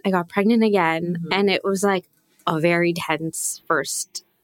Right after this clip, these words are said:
Speaker 1: twenty-two weeks, I would
Speaker 2: Wow.
Speaker 1: say. I was like, "I gotta get through.
Speaker 2: Yeah.
Speaker 1: I gotta get through this."
Speaker 2: Mm-hmm.
Speaker 1: So getting through that twenty-week ultrasound was
Speaker 2: Yeah.
Speaker 1: a major milestone. I
Speaker 2: Mm-hmm.
Speaker 1: was so relieved.
Speaker 2: Mm-hmm.
Speaker 1: And I also,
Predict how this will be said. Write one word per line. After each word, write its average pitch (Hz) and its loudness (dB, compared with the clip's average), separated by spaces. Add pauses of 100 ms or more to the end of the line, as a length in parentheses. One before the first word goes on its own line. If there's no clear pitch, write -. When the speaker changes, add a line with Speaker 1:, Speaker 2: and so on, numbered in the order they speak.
(300)
Speaker 1:
twenty-two 151 -4
weeks, - -6
I - -4
would - -4
Speaker 2:
Wow. - -8
Speaker 1:
say. - -6 (160)
I 180 -2
was 170 -2
like, 170 -4
"I 170 -6
gotta 170 -2
get 170 -4
through. 160 -2 (320)
Speaker 2:
Yeah. 185 -10 (360)
Speaker 1:
I - 0
gotta 165 0
get - -6
through - -8
this." 180 -10
Speaker 2:
Mm-hmm. 151 -12
Speaker 1:
So 233 0
getting 220 2
through 254 0
that 220 0
twenty-week 196 2
ultrasound 165 -4 (420)
was 175 -2
Speaker 2:
Yeah. - -16 (180)
Speaker 1:
a 180 0
major 170 0
milestone. 165 0
I 165 2
Speaker 2:
Mm-hmm. 165 0
Speaker 1:
was 170 -4
so 170 -2
relieved. 180 -2
Speaker 2:
Mm-hmm. 175 -10 (440)
Speaker 1:
And 190 2
I 175 0
also, 175 0